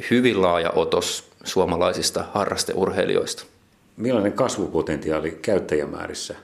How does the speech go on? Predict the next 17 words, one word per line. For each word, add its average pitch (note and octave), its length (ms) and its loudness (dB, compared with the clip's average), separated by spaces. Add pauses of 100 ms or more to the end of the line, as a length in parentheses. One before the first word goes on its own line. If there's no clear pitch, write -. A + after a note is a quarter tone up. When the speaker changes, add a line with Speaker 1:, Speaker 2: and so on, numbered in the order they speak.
(120)
Speaker 2:
Suomessa F#2 520 -8 (360)
on? E2 140 -14 (340)
Speaker 1:
Suomessa C3 600 4
aletaan A2 300 4
olla G#2 160 4
sitä G#2+ 260 2
kokoluokkaa, F2 720 4
että F2 240 -2 (840)
ollaan G2 300 0
todettu, G#2 460 4
että F2 120 2
meidän F#2 380 2
pitää F#2 320 2
nyt - 340 -4
alkaa F#2 280 0
katsoa F2+ 400 0
myöskin F#2 500 -4